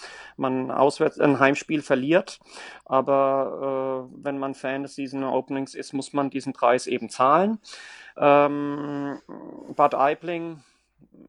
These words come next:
extrem schweres Spiel für uns. Äh, was mich allerdings freut, ist, dass wir gegen eine Mannschaft spielen,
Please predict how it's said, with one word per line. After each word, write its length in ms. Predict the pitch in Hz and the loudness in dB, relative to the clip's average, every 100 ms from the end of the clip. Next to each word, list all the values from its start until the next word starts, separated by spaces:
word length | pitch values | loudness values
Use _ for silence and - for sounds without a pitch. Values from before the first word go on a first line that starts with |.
| _ - | _ -20
extrem 420 | 135 - 160 156 | -20 -14 -10 -8
schweres 380 | 151 143 135 123 | -8 -6 -6 -6
Spiel 240 | - 170 | -12 -10
für 160 | 156 160 | -4 -2
uns. 600 | 156 165 160 - - - | -2 -2 -6 -12 -14 -6
Äh, 220 | 143 131 | -4 -2
was 160 | 139 - | -2 -4
mich 160 | 143 | -8
allerdings 320 | 131 135 127 - | -6 -6 -8 -6
freut, 360 | 120 131 143 | 0 2 2
ist, 160 | 143 - | -2 -8
dass 160 | 123 | -6
wir 120 | 131 123 | -4 -2
gegen 180 | 127 | -2
eine 100 | 123 | -4
Mannschaft 400 | 120 127 135 123 | -4 -4 -4 -6
spielen, 440 | - 131 127 127 | -8 -4 -2 -2